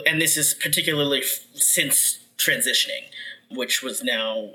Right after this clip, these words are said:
I started eleven years ago. And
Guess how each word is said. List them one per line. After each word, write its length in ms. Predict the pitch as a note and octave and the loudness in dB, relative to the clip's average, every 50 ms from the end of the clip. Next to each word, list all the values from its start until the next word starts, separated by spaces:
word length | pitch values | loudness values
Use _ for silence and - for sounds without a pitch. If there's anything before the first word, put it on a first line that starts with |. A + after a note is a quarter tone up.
| - | -6
I 60 | - A#2 | -4 0
started 480 | - - - D3 B2+ B2 A#2+ B2 A#2 | 0 0 2 2 0 0 0 -2 -4
eleven 380 | A2 A#2+ A#2+ B2 B2 A#2 A2+ G#2+ | -4 -2 -2 -2 -2 -2 -4 -8
years 240 | G2+ G2+ G2+ - - | -8 -8 -8 -10 -10
ago. 320 | - - F#2 - - - - | -10 -10 -10 -12 -12 -6 -2
And 680 | - D#3 D3 C#3+ C#3 C#3 C3 B2+ B2 A#2+ A#2 A#2 A2 | 0 2 4 4 2 2 2 0 0 -2 -2 -2 -2